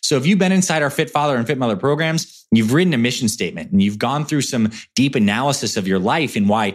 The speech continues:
your overall health is connected to all the core values you love, but we can break it down. Why is nutrition so connected? And if you're a person who struggles to, like, stay consistent with nutrition,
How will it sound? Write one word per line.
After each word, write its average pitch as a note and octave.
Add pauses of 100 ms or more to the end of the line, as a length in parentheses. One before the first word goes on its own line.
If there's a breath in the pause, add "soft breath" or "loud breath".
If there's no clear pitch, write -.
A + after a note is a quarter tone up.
(120)
your -
overall E3
health A2
is B2+
connected A#2+
to A#2+
all A#2
the A2+
core A#2
values A2+
you G2+
love, F3
but G#2+
we D3+
can D3+
break B2
it B2
down. C#3+ (200 loud breath)
Why A#2+
is C#3
nutrition F3+
so C3
connected? F2 (380 loud breath)
And A#2
if B2
you're G#3
a G#3
person F#3
who C3
struggles D3+
to, C3+
like, G#2+
stay -
consistent C#3+
with E3+
nutrition, E3+